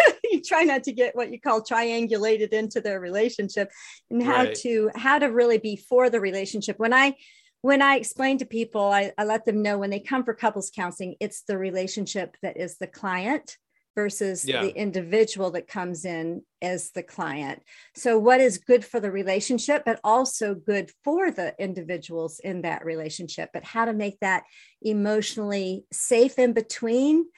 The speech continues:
Speaker 1: So, so yeah, speak to that.
Speaker 2: Yeah. So, um,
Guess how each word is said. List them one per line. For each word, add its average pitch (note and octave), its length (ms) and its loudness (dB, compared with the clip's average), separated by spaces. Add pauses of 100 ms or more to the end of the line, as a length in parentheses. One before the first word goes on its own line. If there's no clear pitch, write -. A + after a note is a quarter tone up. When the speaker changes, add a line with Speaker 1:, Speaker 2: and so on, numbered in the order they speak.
(360)
Speaker 1:
So, A#3+ 640 4 (500)
so A#3+ 380 2
yeah, A#3 220 4
speak C4+ 340 -2
to A3 160 -6
that. - 480 -2 (1300)
Speaker 2:
Yeah. D3+ 480 4
So, F3 640 4
um, D#3 600 0